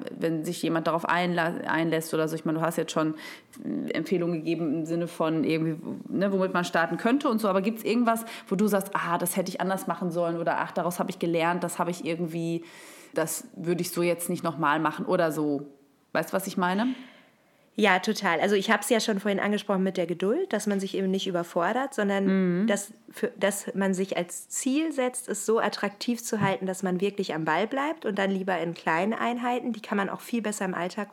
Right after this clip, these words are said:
Speaker 2: unterbringen, weil drei Minuten, selbst wenn du Kinder hast, drei Minuten vom Partner zu verlangen, in denen man ungestört ist, das kriegt jeder hin.
Speaker 1: Mhm.
Speaker 2: Das wäre so ein grundlegender Tipp. Und ansonsten würde ich gar nicht so ins Konkrete gehen, sondern viel mehr sagen, dass die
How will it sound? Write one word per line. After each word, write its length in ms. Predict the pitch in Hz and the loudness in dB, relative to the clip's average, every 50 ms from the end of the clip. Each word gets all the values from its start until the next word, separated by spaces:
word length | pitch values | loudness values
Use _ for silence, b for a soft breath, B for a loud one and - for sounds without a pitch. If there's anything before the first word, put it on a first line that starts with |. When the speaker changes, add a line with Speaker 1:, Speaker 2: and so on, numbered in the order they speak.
| - | -8
Speaker 2:
unterbringen, 460 | - 202 202 220 208 208 - 208 202 196 | -8 -6 -4 -4 -4 -4 -2 -2 0 0
weil 100 | 185 180 | -2 -2
drei 280 | - - 190 220 277 | 0 0 0 0 0
Minuten, 320 | 277 262 254 247 - - 196 | 0 -2 -2 -2 -2 -2 -2
selbst 220 | 202 196 - - | -4 -4 -2 -2
wenn 80 | 208 196 | -2 -2
du 60 | 196 | -2
Kinder 300 | 202 - 220 220 214 190 | -2 -2 -2 -2 0 0
hast, 240 | 180 185 190 - - | -2 -2 -4 -4 -4
drei 180 | - 190 214 240 | -2 0 0 2
Minuten 340 | 254 240 233 233 - 208 | 2 2 2 2 0 -2
vom 220 | 214 - 214 196 196 | -2 -2 -2 -2 0
Partner 500 | - 208 190 202 - - 208 196 196 208 B B B B B B | 2 2 0 0 0 0 0 0 0 -2 B B B B B B
zu 160 | B - 226 | B -2 -2
verlangen, 440 | 202 - 220 202 196 185 190 202 202 | 0 2 2 4 4 4 4 2 2
in 100 | 185 190 | 0 0
denen 120 | 190 190 185 | 0 2 2
man 120 | 185 180 | 2 2
ungestört 440 | - 196 208 208 - - 185 175 - | 2 0 0 0 0 -2 -2 -2 -4
ist, 160 | 180 - - | -6 -6 -6
das 140 | 180 180 - | -8 -8 -6
kriegt 240 | - - 190 180 - | -6 -6 -6 -4 -2
jeder 220 | 185 196 208 202 | -2 -2 0 -2
hin. 260 | 185 170 180 202 262 - B B B | -2 -2 -2 -4 -4 -4 B B B
Speaker 1:
Mhm. 340 | B 190 185 170 160 156 165 | B 2 2 4 4 2 2
Speaker 2:
Das 320 | 190 208 208 - 196 190 | 2 2 0 0 -2 2
wäre 240 | 196 220 220 208 214 | 2 4 4 4 2
so 100 | 196 214 | 2 2
ein 200 | - 185 190 196 | 2 2 2 2
grundlegender 460 | 196 202 208 220 240 240 240 240 240 240 | 0 0 0 0 -2 0 0 -2 -2 -2
Tipp. 160 | - 269 262 - B B B B B B B | -2 -4 -4 -6 B B B B B B B
Und 280 | B - 202 190 185 - - | B 0 0 0 -2 -2 -2
ansonsten 560 | - 190 185 185 214 254 320 - - 247 208 | 0 0 2 2 2 2 0 0 -2 -2 0
würde 160 | 220 208 214 | 0 0 -2
ich 180 | 208 - - - _ | -4 -6 -10 -10 _
gar 180 | - 190 180 233 | 2 2 4 4
nicht 180 | 294 311 302 - | 2 0 -2 -2
so 80 | - 214 | -2 -2
ins 200 | 196 208 - - | 0 -2 -2 -2
Konkrete 500 | - 185 180 - - 240 262 254 269 220 | -2 -4 -2 -2 -2 -2 0 0 -2 -2
gehen, 260 | 202 202 196 196 190 | -2 -2 -2 0 0
sondern 320 | 190 190 185 185 185 190 | 0 0 0 0 0 -2
viel 340 | 185 - - - 254 269 277 | -2 -4 -4 -4 -2 -2 -2
mehr 300 | 277 262 247 240 233 226 | -2 -2 0 0 0 0
sagen, 340 | 226 220 208 214 208 196 190 | 0 0 0 0 0 0 0
dass 220 | 190 185 185 - | -2 -4 -6 -8
die 280 | - 185 180 175 175 | -8 -8 -6 -6 -6